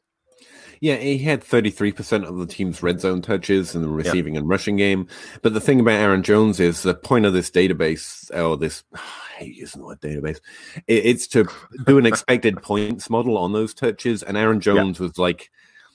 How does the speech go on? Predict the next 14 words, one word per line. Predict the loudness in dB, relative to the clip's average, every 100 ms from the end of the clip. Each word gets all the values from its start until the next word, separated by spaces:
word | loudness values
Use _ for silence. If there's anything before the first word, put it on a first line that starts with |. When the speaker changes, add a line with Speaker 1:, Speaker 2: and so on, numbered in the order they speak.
| _ _ _ _ _
Speaker 1:
"How | -8 -2
many | 0 -2
touchdowns | 0 -2 0 0 2 0 -4
is | -6 -8 -10
twenty-seven | -8 -4 0 -2 -2 -4 -4 -8
points?" | -8 -12 -12 -16 -18 -18 -18 -4
Because | -2 -2 0
that's | -2 0
how | 0 0
many | 0 -2
points | 0 -2 -2 -14
he | -16 -16 -2
got | 0 0 -4
that | -6 -6